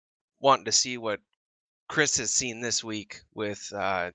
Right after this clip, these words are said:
you know, the improvements he's made, uh, being with the Old Bastards,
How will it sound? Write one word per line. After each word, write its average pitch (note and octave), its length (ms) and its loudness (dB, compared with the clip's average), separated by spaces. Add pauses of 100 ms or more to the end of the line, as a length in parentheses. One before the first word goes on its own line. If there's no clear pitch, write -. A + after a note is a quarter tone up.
(600)
you B2 100 -6
know, G#2+ 60 -2
the A2 80 -2
improvements B2+ 480 2
he's A2+ 180 -2
made, A2 360 -2
uh, G2 260 0 (140)
being A2 240 -2
with G#2 140 -2
the G2+ 100 -4
Old G2+ 140 0
Bastards, G2 580 2